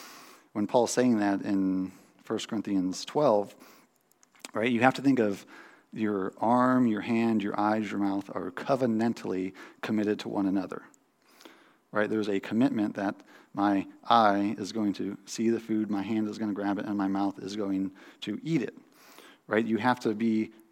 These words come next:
covenantally committed. If there's not, then your, like, shoulders trying to, it's like having a dead arm that fell asleep, and you're trying to, like, pick up, and you're just spilling everything everywhere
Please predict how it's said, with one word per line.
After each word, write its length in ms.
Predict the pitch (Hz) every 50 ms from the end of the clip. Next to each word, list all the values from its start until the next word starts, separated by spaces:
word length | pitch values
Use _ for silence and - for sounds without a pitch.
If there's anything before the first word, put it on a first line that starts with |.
| _ _ -
covenantally 760 | - - - 135 127 135 123 117 117 110 - 113 107 101 101
committed. 640 | - - - 101 120 147 127 101 98 98 - - - _ - - - - - -
If 180 | - 113 107 -
there's 240 | - 110 98 92 92
not, 420 | 104 127 170 147 110 110 - - -
then 420 | 110 107 104 101 98 98 98 98 - - - - - _ _ _ - -
your, 500 | 104 104 104 104 104 101 98 98 98 98 - _ _ _ _ -
like, 280 | - 98 90 92 - - - -
shoulders 480 | - - - 127 117 117 117 113 107 -
trying 200 | - 127 110 101
to, 60 | 92
it's 320 | 85 - - - - 117 -
like 140 | 120 104
having 260 | - 143 139 127 117 104
a 60 | 92
dead 240 | 98 110 120 117 113
arm 400 | 117 113 101 87 87 92 - - - - - - - - _ -
that 180 | - 101 101 -
fell 220 | - 135 120 104
asleep, 540 | 92 - - - - 127 110 92 - - -
and 100 | 101 95
you're 80 | 95
trying 240 | 98 - 135 127 120
to, 60 | 107
like, 260 | 98 101 101 - - -
pick 220 | - 143 123 -
up, 180 | 107 104 - - - _ - - - - - -
and 80 | 113
you're 120 | 107 110 110
just 120 | - -
spilling 380 | - - - 160 156 139 123 117
everything 340 | 107 98 98 - 101 101
everywhere 400 | 95 95 113 110 113 110 - -